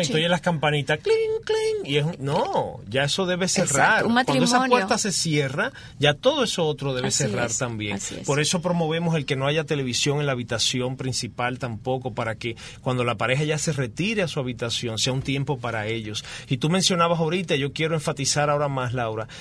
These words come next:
Speaker 2: el hecho de que la mujer, eh, experimenta el abordaje y la intimidad desde temprano en el día, con las, con las actitudes del marido, con las formas en que la trata, en que le habla,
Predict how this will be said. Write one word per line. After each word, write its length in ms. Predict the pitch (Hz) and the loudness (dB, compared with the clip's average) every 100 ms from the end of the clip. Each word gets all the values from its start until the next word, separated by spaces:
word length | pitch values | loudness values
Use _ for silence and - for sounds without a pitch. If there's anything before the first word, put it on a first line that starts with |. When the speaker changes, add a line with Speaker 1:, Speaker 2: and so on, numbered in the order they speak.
| - - | -16 -2
Speaker 2:
el 160 | 131 131 | 0 2
hecho 260 | 147 - | 2 0
de 140 | 175 156 | 0 0
que 100 | 156 | 0
la 100 | 143 | 0
mujer, 760 | 135 117 143 196 214 151 139 - - - | 0 -2 0 0 0 -2 -4 -10 -18 -14
eh, 220 | - 139 135 139 - 143 | -2 -2 -2 -6 -2 0
experimenta 680 | 135 135 196 240 202 143 135 | 0 0 0 0 -2 0 2
el 40 | 127 | 2
abordaje 680 | 127 127 127 170 196 165 | 0 -2 2 4 4 2
y 40 | 151 | 0
la 120 | 131 | -2
intimidad 720 | 127 139 127 123 160 180 156 | -2 -2 -4 0 2 2 2
desde 220 | 139 135 | 0 -2
temprano 580 | 127 131 107 139 185 196 | -2 -4 0 2 2 0
en 60 | 165 | -2
el 140 | 127 | -2
día, 400 | 143 202 147 113 - - | -2 -2 -2 -4 -8 -8
con 140 | - 131 | -2 0
las, 180 | 123 123 - | 0 -4 -8
con 160 | - 131 | -6 -4
las 140 | 123 | -2
actitudes 480 | 131 127 107 147 160 | -4 -4 -4 -2 0
del 120 | 151 | 0
marido, 580 | 135 123 131 147 143 135 | -2 -2 0 0 -2 -4
con 120 | 123 | -4
las 140 | 120 - | -6 -4
formas 320 | 131 139 143 | -4 0 0
en 80 | 139 | 0
que 120 | 127 | -4
la 120 | 113 | -6
trata, 480 | 107 127 127 131 131 | -2 2 2 2 -4
en 100 | 120 | -4
que 100 | 113 | -4
le 200 | 110 110 | -2 0
habla, 420 | 127 131 131 | 2 2 -2